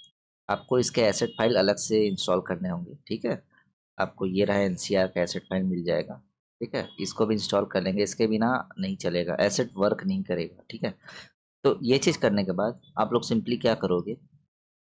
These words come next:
एक्टिवेट ऐड ऑन पे क्लिक कर दोगे, ठीक है। एक्टिवेट ऐड ऑन पे आप जैसे ही क्लिक करोगे, ये सारी चीज़ एक्टिवेट हो जाएगी,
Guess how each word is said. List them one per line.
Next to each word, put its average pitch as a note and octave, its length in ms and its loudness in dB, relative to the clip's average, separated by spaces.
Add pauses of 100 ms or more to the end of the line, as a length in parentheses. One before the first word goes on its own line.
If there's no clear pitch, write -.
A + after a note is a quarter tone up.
(160)
एक्टिवेट C3+ 520 2
ऐड A2 140 4
ऑन A2 140 4
पे - 100 -10
क्लिक - 260 -6
कर F2+ 120 -2
दोगे, F2 220 -4
ठीक C#3+ 180 -6
है। - 140 -8 (460)
एक्टिवेट A#2+ 420 0
ऐड G#2 140 4
ऑन G#2 120 2
पे G#2+ 120 -2
आप G2+ 100 0
जैसे F#2+ 280 2
ही - 60 -10
क्लिक G#2 220 0
करोगे, F#2+ 300 2
ये G#2+ 280 2
सारी G2 300 0
चीज़ G#2+ 220 -2
एक्टिवेट F#2 460 0
हो F2 40 -6
जाएगी, E2+ 360 -6